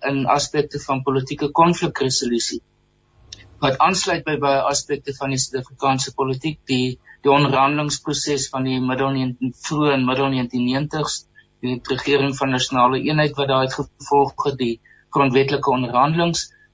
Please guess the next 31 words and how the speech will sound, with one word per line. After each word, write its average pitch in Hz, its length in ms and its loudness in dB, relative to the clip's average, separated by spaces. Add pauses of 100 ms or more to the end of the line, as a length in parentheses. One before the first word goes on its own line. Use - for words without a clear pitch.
maar 165 120 4
ook 208 240 4
in 190 100 -2
ander 196 320 2
aspekte 147 640 0
daarvan. 127 460 0
Ehm, 120 360 -2
ek - 200 -8
was 135 380 -2
'n 139 100 -6
bietjie 151 260 0
betrokke 151 580 2
by 123 400 2 (360)
die 127 80 4
Sudan 143 560 2
en 139 120 -4
veral 143 300 -2
die 147 100 -6
kapasiteitsontwikkeling 143 1400 -2
vir 135 160 -2
Suid-Sudan, 143 760 0
die 139 120 -4
nuwe 131 260 2
regering 135 580 0
vanaf 127 280 -2
tweeduisend 127 540 -2
en 120 80 -6
vyf 139 400 0
tot 120 180 -6
twintig 131 380 -4
elf. 160 300 4